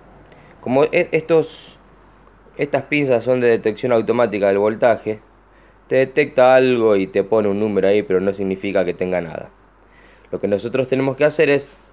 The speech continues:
entre el borne neutro y el borne que vendría a ser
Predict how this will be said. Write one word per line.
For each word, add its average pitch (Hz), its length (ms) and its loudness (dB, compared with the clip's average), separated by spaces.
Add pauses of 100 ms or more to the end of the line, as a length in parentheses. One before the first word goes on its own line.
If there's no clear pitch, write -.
(100)
entre 104 440 -2
el 92 100 -2
borne 139 320 2
neutro 113 560 0 (1500)
y 113 280 -2 (1120)
el 104 160 -2
borne 110 360 2
que 95 120 0
vendría 107 340 2
a 117 60 2
ser 120 320 0